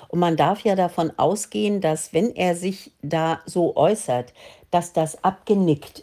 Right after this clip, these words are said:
ist von höchster Stelle, dass er da nicht einfach einen, äh, Selbstschuss hier vornimmt.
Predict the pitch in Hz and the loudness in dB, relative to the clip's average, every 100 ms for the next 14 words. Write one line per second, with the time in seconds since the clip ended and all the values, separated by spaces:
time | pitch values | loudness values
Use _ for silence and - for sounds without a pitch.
0 | - 120 - - 143 135 127 123 - 120 | -6 -4 -6 -6 -4 -2 -4 -8 -6 -6
1 | 120 - 131 127 120 131 139 143 143 143 | -6 -2 -2 -2 -4 -2 0 2 2 2
2 | 143 - 151 156 147 147 - - - - | 0 0 0 2 0 0 -10 -20 -8 0
3 | 147 139 135 - - 135 127 127 135 147 | 2 2 0 -2 -2 0 0 -2 0 0
4 | 190 - - 160 147 - 139 127 123 143 | 0 -2 -2 0 0 -2 -2 0 -2 -4
5 | - 135 120 123 175 226 | -2 0 0 -2 -2 -2